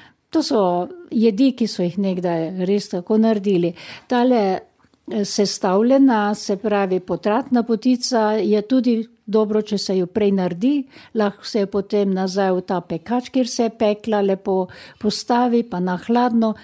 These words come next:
in imamo potem krasne rezince, ki so pa takole za vmes v razni velikosti rezane in ponujene.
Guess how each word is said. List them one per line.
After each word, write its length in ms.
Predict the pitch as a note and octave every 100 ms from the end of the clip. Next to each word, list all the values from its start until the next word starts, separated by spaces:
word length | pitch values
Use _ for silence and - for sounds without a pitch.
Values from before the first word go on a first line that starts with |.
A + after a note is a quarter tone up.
| - -
in 180 | A3+ G#3
imamo 500 | F#3 F#3+ G#3 A#3 A3
potem 520 | A3 F3+ G#3+ G3+ F#3+
krasne 680 | - A3+ A3+ A3 - A#3 G3+
rezince, 800 | F#3 F3+ G3 A#3 A#3 - G#3+ G#3+
ki 120 | G#3+ G#3+
so 200 | - F#3+
pa 280 | G3+ F3+
takole 460 | - - A#3+ A#3 G#3
za 220 | F#3 F3+
vmes 500 | E3+ F#3+ A3 B3 - - - _ _ _
v 340 | A#3 G3 F#3+ A#3+
razni 360 | A3+ A#3 B3
velikosti 760 | G#3 F#3+ F#3 - G#3+ G#3 G#3+ F#3+
rezane 560 | G3 A3+ A#3+ A#3 A3 F#3
in 240 | G3 G3
ponujene. 760 | - F3+ F#3+ F#3 E3+ E3 D#3+